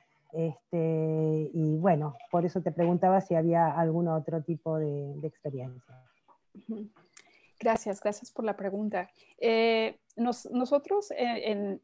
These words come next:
Speaker 2: bueno, lo, lo que les mostré el día de hoy fueron estudios únicamente en cáncer de mama y próstata. Sin embargo, o sea, previos estudios de laboratorio, eh, se hicieron en melanoma y,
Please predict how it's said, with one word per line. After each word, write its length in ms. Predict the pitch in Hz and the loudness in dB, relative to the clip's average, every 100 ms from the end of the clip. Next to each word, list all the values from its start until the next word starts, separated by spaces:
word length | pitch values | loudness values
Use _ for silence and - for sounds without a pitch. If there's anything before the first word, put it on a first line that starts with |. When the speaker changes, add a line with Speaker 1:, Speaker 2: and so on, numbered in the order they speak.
| _ | _
Speaker 2:
bueno, 280 | 226 233 220 | 0 2 4
lo, 180 | 214 - | 2 2
lo 160 | 233 | 2
que 80 | 226 | 2
les 180 | 220 247 | 2 0
mostré 280 | 220 - 254 | -2 0 2
el 60 | |
día 120 | 269 | 4
de 100 | 269 | 4
hoy 180 | 226 214 | 4 2
fueron 360 | - 220 208 220 | 2 0 2 -2
estudios 480 | 208 202 202 202 220 | -4 0 0 0 -6
únicamente 580 | 214 214 196 190 202 | -6 -4 -2 -2 -2
en 120 | 220 202 | -2 -2
cáncer 320 | 175 - 214 | -4 -2 -2
de 80 | 196 | 0
mama 440 | 185 196 233 262 | -2 -4 -2 -2
y 220 | 208 196 180 | -2 -4 -4
próstata. 580 | - 170 - - - _ _ _ _ | -6 -6 -8 -12 -16 _ _ _ _
Sin 200 | - 214 | -6 -2
embargo, 600 | 214 214 214 233 269 320 | 2 4 6 6 4 4
o 100 | 214 | -2
sea, 300 | 208 208 202 | -2 2 2
previos 280 | 214 220 233 | 2 0 -2
estudios 360 | 247 233 240 226 | -8 -2 -2 0
de 100 | 220 | -2
laboratorio, 880 | 202 202 196 240 262 262 247 233 - | -2 -2 -4 -2 0 0 0 -2 -2
eh, 440 | 214 208 202 196 - 190 | 2 2 2 -2 -6 -10
se 180 | - 208 | -4 -2
hicieron 320 | 208 214 240 | 0 0 0
en 100 | 233 | 0
melanoma 560 | 208 180 185 214 320 349 _ _ _ _ | 0 0 -2 -2 -2 -4 _ _ _ _
y, 300 | 220 226 | -4 0